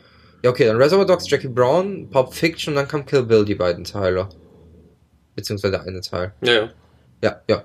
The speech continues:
Speaker 1: war der dritte, ja.
Speaker 2: Nee, nee, der Grund, warum ich vorhin eingehakt ist, ist einfach nur, dass ich mir, also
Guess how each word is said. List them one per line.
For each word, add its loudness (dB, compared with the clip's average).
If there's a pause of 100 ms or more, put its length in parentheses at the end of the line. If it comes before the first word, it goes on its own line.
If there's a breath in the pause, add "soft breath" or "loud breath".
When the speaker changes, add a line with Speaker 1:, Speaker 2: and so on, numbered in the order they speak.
(160)
Speaker 1:
war -2
der 2
dritte, -6 (100)
ja. -14 (200)
Speaker 2:
Nee, 4
nee, 2
der 0
Grund, 4
warum 2
ich -6
vorhin 0
eingehakt 0
ist, -10
ist -8
einfach -2
nur, -2
dass -12
ich -10
mir, 2
also 0